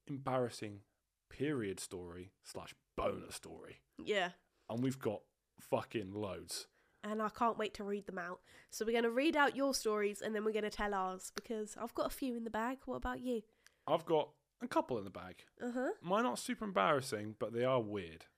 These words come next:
Speaker 2: Oh.
Speaker 1: So we'll
Speaker 2: I
Speaker 1: get
Speaker 2: like
Speaker 1: into that
Speaker 2: weird.
Speaker 1: later. I know you do.
Speaker 2: Brrr.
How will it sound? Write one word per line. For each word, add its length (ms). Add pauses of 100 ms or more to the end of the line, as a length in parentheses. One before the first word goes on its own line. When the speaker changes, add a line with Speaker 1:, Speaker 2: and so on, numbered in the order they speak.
(160)
Speaker 2:
Oh. 80
Speaker 1:
So 220 (720)
we'll 120
Speaker 2:
I 40
Speaker 1:
get 60
Speaker 2:
like 180
Speaker 1:
into 40
that 60
Speaker 2:
weird. 140
Speaker 1:
later. 340 (680)
I 60
know 120
you 60
do. 100 (680)
Speaker 2:
Brrr. 640